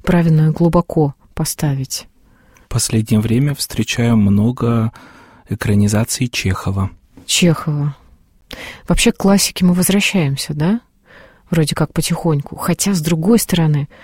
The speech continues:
Speaker 1: отцы дорогие, ну, не могу ск-, не сказать о своей боли. Зайдешь на любую киноплатформу, онлайн-платформу, и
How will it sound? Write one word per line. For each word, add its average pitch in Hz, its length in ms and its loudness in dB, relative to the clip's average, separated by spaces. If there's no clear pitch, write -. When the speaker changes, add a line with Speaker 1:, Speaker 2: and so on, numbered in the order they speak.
Speaker 1:
отцы 175 260 -2
дорогие, 165 460 2
ну, 160 80 4
не 160 100 2
могу 175 280 4
ск-, - 140 -2
не 180 180 4
сказать 185 380 2
о 180 40 -2
своей 180 260 2
боли. 156 420 0
Зайдешь 185 500 2
на 180 80 2
любую 180 440 2
киноплатформу, 165 960 0
онлайн-платформу, 160 1120 2
и - 240 0